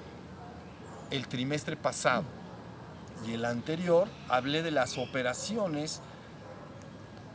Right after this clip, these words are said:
en la conciencia. Y entonces estuve explicando qué sucedía en la conciencia como resultado de este despertar y dónde culminaba. Quedó ya,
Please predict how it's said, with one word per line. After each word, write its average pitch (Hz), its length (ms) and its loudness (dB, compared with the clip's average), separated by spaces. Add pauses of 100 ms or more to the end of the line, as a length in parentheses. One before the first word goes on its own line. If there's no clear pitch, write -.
(100)
en 151 200 4
la 131 140 6
conciencia. 127 840 -4 (640)
Y 131 60 -2
entonces 135 400 -2
estuve 117 320 -2
explicando 156 680 0 (680)
qué 127 120 -2
sucedía 117 640 -2
en 117 120 -4
la 101 100 -4
conciencia 127 760 -2
como 110 240 -2
resultado 113 500 2
de 110 100 -4
este 107 180 -6
despertar 117 600 0
y 123 60 -4
dónde 107 280 -4
culminaba. 143 640 0
Quedó 123 260 -6
ya, 139 240 0